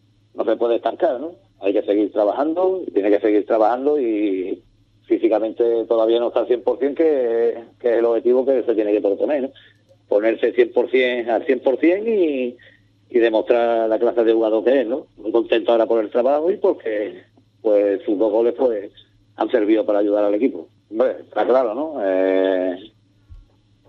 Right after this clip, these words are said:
eh, creo que estamos, esta semana comienza la segunda vuelta, ¿no? Estamos en una posición buena, la verdad, en una posición buena, ¿no? Pa-, como ha sido la primera vuelta, ¿no? Si nos ponemos a mirar que en casa, pues, donde más puntos se nos han ido, ¿no?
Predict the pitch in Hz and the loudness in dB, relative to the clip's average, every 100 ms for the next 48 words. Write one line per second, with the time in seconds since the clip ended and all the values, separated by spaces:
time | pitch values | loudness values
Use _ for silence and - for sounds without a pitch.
0 | _ _ _ _ - 120 113 110 110 107 | _ _ _ _ -2 2 4 4 2 2
1 | 107 131 139 131 139 127 120 117 147 151 | 0 0 0 0 2 2 2 0 -2 -4
2 | 147 147 139 143 139 139 135 123 131 131 | -4 -4 -2 0 2 2 4 2 0 0
3 | 127 123 127 123 131 165 170 175 202 - | 0 0 0 0 0 0 0 -2 -4 -10
4 | - 117 120 113 117 120 110 110 120 104 | -14 -2 0 0 0 0 0 0 0 2
5 | 117 117 110 107 107 101 107 147 165 190 | 4 2 0 -8 -8 -4 0 0 -2 -8
6 | _ _ - 95 92 95 123 - - 101 | _ _ -12 -6 -2 -2 -2 -6 -8 -2
7 | 101 101 98 101 101 101 123 131 165 - | 0 0 -2 -2 -2 0 -2 -4 -8 -10
8 | - 98 92 90 95 95 98 98 104 101 | -4 -2 -2 -2 -2 0 -2 0 0 0
9 | 92 101 104 101 117 139 139 147 117 95 | 0 -2 0 0 0 -2 -4 -2 -4 -2
10 | 101 104 104 101 104 95 104 95 107 98 | -2 -2 -2 0 0 0 -4 -2 -4 -2
11 | 101 92 - _ _ _ _ _ _ _ | -2 -4 -10 _ _ _ _ _ _ _
12 | _ 110 110 107 107 104 104 101 110 - | _ 0 0 0 -2 0 2 2 0 0
13 | 113 104 104 107 107 104 127 110 92 | -2 -2 -2 0 0 0 0 0 0